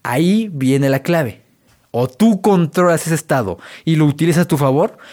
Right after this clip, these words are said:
o dejas que ese estado te domine y termina haciendo locuras. Porque todos hemos conocido una persona así, que se enoja, por ejemplo,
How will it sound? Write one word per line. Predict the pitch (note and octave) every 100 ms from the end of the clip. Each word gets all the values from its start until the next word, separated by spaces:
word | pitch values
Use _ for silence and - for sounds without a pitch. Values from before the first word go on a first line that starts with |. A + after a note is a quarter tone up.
| - -
o | A#2 C3
dejas | D#3+ E3+ -
que | F3
ese | D#3+
estado | D#3 E3+ E3+
te | E3+ D3+
domine | C#3 C#3 D#3+ B3+ G#3 D3+ G#3+ - _ _
y | B2+
termina | D#3 D#3 F#3
haciendo | D3 F3+
locuras. | A#2+ - F3+ F#2 - _ _ _ _ - - -
Porque | D3 C#3+
todos | F#3 G3
hemos | G#3 G3+
conocido | D#3+ C#3 E3+
una | F3+ C#3
persona | A#2 - B2+ D#3 B3 - _
así, | - - F3+ - - _ _ _
que | E3
se | D#3+ D#3
enoja, | D3+ E3 D#3+ D#3+
por | C#3+
ejemplo, | A2+ B2 A#2 B2 F#3